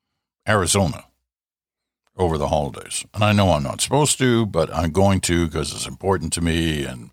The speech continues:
my family needs the break. How are we gonna deal with this?" And somebody says, "Hey, why don't you arrange to have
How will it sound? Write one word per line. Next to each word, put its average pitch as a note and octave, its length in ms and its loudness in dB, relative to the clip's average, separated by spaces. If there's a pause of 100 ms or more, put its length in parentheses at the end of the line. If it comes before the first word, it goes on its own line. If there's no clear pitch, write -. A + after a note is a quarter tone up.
(320)
my - 100 -8
family F#2 360 4
needs E2 260 2
the F2 100 -2
break. E2+ 560 -4 (3000)
How C#3+ 500 0 (220)
are A2 80 0
we G#2+ 100 4
gonna G2 140 4
deal E2+ 240 0
with D2 120 -8
this?" - 340 -8 (440)
And G#2 200 -2
somebody D3+ 440 -2
says, E2+ 460 -2 (1120)
"Hey, C#3+ 420 2
why B2 360 0
don't E3+ 320 0
you A2 440 0 (1600)
arrange G2+ 540 2
to F#2+ 120 0
have E2 600 -4